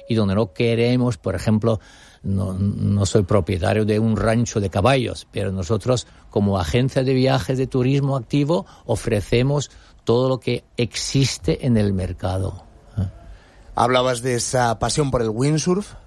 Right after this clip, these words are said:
Speaker 1: Sí.
Speaker 2: fuiste, fuiste profesional. No sé cuál es el plan de todos los que ofertáis que más te gusta a ti y cuál es el plan que más le suele gustar al visitante. ¿Coincide?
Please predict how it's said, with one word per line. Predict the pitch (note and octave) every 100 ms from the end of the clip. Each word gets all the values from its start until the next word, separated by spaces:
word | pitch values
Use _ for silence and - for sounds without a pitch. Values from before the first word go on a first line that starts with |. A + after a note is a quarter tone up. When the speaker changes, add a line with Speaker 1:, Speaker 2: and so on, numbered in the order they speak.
| -
Speaker 1:
Sí. | -
Speaker 2:
fuiste, | A2+ G2 A#2 A2 F#2 -
fuiste | B2 A2
profesional. | G2+ G#2+ G2+ - A2+ A2+ B2+ C#3
No | D3 C3+ D#3
sé | G#3+
cuál | G3+ F3 F3
es | E3 D#3
el | D3 C3
plan | A#2 D#3 D#3+ D#3+
de | C3
todos | D3 D#3
los | D#3 D#3+
que | -
ofertáis | B2+ B2+ A#2+ D3 D#3+ E3 -
que | - C3+
más | C#3 F3+ G3
te | - A#2
gusta | D#3 F3+ A#2 G#2
a | F#2+
ti | - D3 - - - - - - -
y | C#3 C3+
cuál | - E3
es | G3 F3
el |
plan | D#3 F3 G#3
que | D3+
más | C3+ F#3+ G3+
le | C3+ B2
suele | - C#3+ C3
gustar | A#2 A#2+ C3
al | A#2+
visitante. | A2+ G#2 A#2 G#2 G2+ F#2+ G#2 F#2 - - - - - - - - -
¿Coincide? | C#3 C#3+ - G3+ G#3+ C4